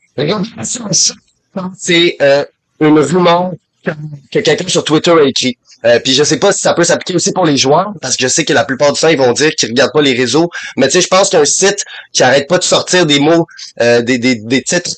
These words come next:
euh, à clic, euh, ça peut un peu, euh, venir avoir un impact sur la manière qu'ils voient leur jeu ou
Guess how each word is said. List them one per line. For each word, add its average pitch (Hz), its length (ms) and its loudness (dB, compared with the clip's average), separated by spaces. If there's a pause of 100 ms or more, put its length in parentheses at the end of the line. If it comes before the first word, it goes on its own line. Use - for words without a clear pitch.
(140)
euh, 113 260 4
à - 120 2
clic, 190 420 -2 (340)
euh, 110 180 4
ça 113 180 0
peut 170 280 2
un 170 140 4
peu, 185 340 4
euh, 135 100 4
venir 147 320 2 (800)
avoir 131 280 2
un 165 100 4
impact 185 340 0
sur 175 340 2
la 160 180 0
manière 156 320 4
qu'ils 143 100 -4
voient 151 220 2
leur 151 200 4
jeu 151 220 2
ou 151 160 2